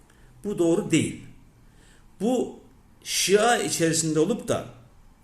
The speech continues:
e, Ehl-i Sünnet vel Cemaat'a müşrik diyecek kadar ifrata giden,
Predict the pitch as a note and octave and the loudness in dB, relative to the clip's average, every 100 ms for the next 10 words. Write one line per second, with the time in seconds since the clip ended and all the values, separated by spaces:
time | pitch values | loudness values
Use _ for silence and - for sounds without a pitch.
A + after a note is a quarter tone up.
0 | - - - - - - G2+ G2 F2+ E2 | -20 -20 -20 -20 -20 -12 -8 -8 -10 -12
1 | - - - - - - - D#3+ F3+ F#3 | -12 -14 -16 -20 -20 -16 -4 -2 0 0
2 | G3 G3 F#3 F3+ F3 F3+ F3 E3+ E3 A2+ | 2 2 4 4 4 2 2 2 2 2
3 | - - - - - - _ - _ - | -2 -16 -20 -20 -20 -20 _ -20 _ -20
4 | - C3 D3+ - A3+ - D3 F3 - G#2+ | -4 0 2 2 0 0 2 0 -2 -6
5 | A2 A2 - - - - - - - - | -4 -6 -8 -12 -16 -20 -20 -20 -20 -14
6 | - D3 - F3 F3+ E3 G2+ A2+ C3+ F3 | -8 -4 0 0 2 2 0 -2 -2 -2
7 | G#3 | -4